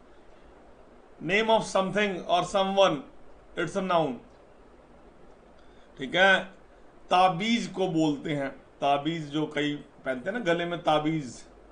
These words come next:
ठीक है, जा तुझे नजर नहीं लगेगी, ठीक है, तो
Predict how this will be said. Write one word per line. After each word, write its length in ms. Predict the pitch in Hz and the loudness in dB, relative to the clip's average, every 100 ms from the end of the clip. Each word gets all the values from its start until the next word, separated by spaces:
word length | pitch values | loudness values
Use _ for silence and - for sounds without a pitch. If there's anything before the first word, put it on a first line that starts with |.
| - - | -20 -16
ठीक 180 | 127 147 | -8 -2
है, 180 | 196 151 120 - - - - - | 2 0 -2 -18 -20 -20 -20 -20
जा 260 | 131 185 196 196 | 4 8 8 4
तुझे 260 | 180 196 | 0 0
नजर 360 | 185 170 170 180 | 2 0 2 2
नहीं 220 | 170 175 | 2 0
लगेगी, 500 | 165 156 143 131 117 104 - - - - - - - - | 0 0 -2 -8 -10 -12 -20 -20 -20 -20 -20 -20 -20 -20
ठीक 120 | - | -18
है, 140 | - - - - - - - - | -18 -20 -20 -20 -20 -20 -20 -14
तो 120 | - | -4